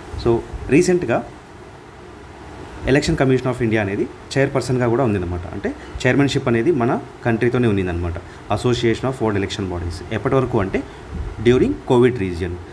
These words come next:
COVID రీజ్-, COVID time అంటే two thousand nineteen to two thousand ట్వంటీ టూ. So ఈ COVID pandemic stage ఉంది కదా, so ఈ స్టేజ్లో Association of World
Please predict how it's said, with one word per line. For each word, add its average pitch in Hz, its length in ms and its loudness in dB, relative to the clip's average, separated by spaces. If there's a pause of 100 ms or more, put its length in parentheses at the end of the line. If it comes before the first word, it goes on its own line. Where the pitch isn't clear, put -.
(240)
COVID 127 300 4
రీజ్-, 123 160 0 (140)
COVID 127 300 2
time 120 220 2
అంటే 120 160 -2 (720)
two 131 160 4
thousand 127 320 4
nineteen 113 400 2
to 254 60 2 (360)
two 120 160 0
thousand 156 300 0 (240)
ట్వంటీ 92 320 -2
టూ. - 80 -10 (540)
So 139 160 6
ఈ 120 40 -4 (160)
COVID 135 320 6
pandemic 120 400 2 (100)
stage 117 280 4
ఉంది 95 160 -2
కదా, - 100 -4 (360)
so 147 40 2 (140)
ఈ - 20 0 (100)
స్టేజ్లో 135 440 4 (580)
Association 139 600 2
of - 40 -4 (600)
World 143 260 4